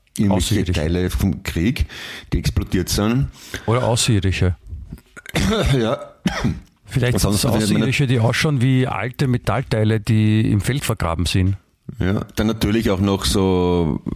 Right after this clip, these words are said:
Speaker 1: jede Menge Intersdorfer Dosen und, äh, Bierdosen.
Speaker 2: Also Müll, den die Menschen einfach weggeschmissen haben.
Speaker 1: Ja, äh, aber wohl gar nicht so viel. Das meiste sind eher so kleine Metallteile, undefinierbare.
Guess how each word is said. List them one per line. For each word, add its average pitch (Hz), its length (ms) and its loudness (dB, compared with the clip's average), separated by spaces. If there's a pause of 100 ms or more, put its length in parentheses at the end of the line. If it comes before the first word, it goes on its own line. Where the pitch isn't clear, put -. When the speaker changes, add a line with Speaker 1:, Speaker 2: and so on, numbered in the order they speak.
(140)
Speaker 1:
jede 92 240 0
Menge 92 240 2
Intersdorfer 92 580 0
Dosen 107 640 2
und, 85 600 2 (400)
äh, 73 440 0 (580)
Bierdosen. 110 560 0 (420)
Speaker 2:
Also 120 160 2
Müll, 127 300 4
den 120 200 2
die 120 100 2
Menschen 107 360 2
einfach 95 220 -2
weggeschmissen 98 600 0
haben. 80 200 2 (180)
Speaker 1:
Ja, 90 280 2
äh, - 920 -2
aber 78 560 0
wohl 156 120 -2
gar 73 120 -4
nicht 123 200 -2
so 90 200 0
viel. 78 380 0 (360)
Das - 140 -4
meiste 92 320 0
sind 107 160 0
eher 98 80 2
so 110 120 -2
kleine 95 400 0
Metallteile, 82 640 -2
undefinierbare. 78 880 0